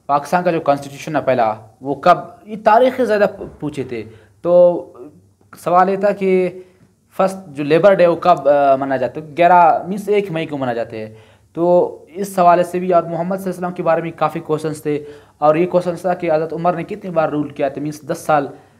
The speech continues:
तो ऐसा क्वेश्च-, ऐसे क्वेश्चंस थे जो इंतहाई आसान थे और कुछ क्वेश्चंस मुख्तलिफ, मतलब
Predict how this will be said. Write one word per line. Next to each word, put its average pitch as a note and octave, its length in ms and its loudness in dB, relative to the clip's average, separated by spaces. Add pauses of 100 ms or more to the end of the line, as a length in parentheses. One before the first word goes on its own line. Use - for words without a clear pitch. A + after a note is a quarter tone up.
(600)
तो F#3+ 420 0
ऐसा A#3+ 400 2 (340)
क्वेश्च-, G3 240 -4
ऐसे G#3 220 -2
क्वेश्चंस A3 500 -6
थे A#3+ 100 -2
जो G#3 180 -2 (920)
इंतहाई G3 400 0
आसान F3+ 320 2
थे G3+ 80 -2
और F3 100 2
कुछ F#3+ 240 -2
क्वेश्चंस E3+ 320 -4
मुख्तलिफ, E3 540 -2
मतलब F3+ 420 0